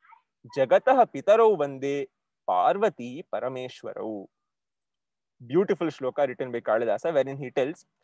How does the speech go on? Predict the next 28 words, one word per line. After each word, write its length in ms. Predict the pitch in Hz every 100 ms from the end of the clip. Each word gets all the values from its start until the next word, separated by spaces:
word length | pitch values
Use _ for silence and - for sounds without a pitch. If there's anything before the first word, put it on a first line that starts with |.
| _ 123
Vak. 280 | 151 156 - - _ _ -
Vak 220 | 185 254
is 80 | 185
nothing 140 | 139 185
but 100 | 262
speech 440 | - 214 190 - -
or 140 | 185
words. 380 | 151 127 - - _ _ _ _ _ _ -
Artha. 500 | 196 151 - 196 143 _ _ -
Artha 260 | 269 -
is 80 | 170
meaning. 320 | 233 185 123 - _ _ _ _ _ _
So 160 | - 143
what 240 | 123 170
he's 120 | 254
telling 300 | - 156 113
is 200 | 196 - _ _ _ _ _ _ _ _ _ _ _ _
Vak 380 | 135 156 247 - - _ -
Artha 380 | 175 175 - 175 -
Iva. 220 | 165 143 - _ _ _ _
So 400 | - 131 180 - _ _ _ _ _ - -
meaning 540 | 156 180 220 254 320 - -
and 260 | 160 240 165
words, 440 | 147 180 151 - _ _ -
how 160 | 202
they 120 | 208 208
are 120 | 214
intermingled. 760 | 156 190 240 180 147 135 135